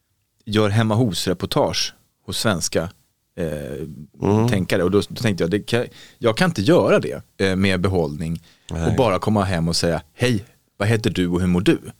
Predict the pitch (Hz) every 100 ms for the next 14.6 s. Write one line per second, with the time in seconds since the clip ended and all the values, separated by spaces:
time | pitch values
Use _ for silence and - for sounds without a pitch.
0 | _ - - 113 107 110 98 90 95 95
1 | 92 104 90 95 90 107 139 101 - -
2 | _ _ _ _ 98 101 98 101 113 139
3 | 107 104 98 104 107 131 95 101 143 127
4 | 98 151 180 196 208 - 85 - - -
5 | _ _ _ _ - 110 107 123 117 90
6 | 87 180 170 110 - 85 87 - 135 180
7 | 107 - 104 101 143 87 104 202 - -
8 | 110 107 - 107 85 - 85 - 90 87
9 | 73 78 - 135 156 131 - _ _ -
10 | 123 104 - 95 120 107 90 87 87 98
11 | 104 101 104 95 87 - 90 90 90 -
12 | 117 90 82 87 - 95 80 90 85 82
13 | - _ _ _ _ - 110 104 98 135
14 | 147 143 185 - -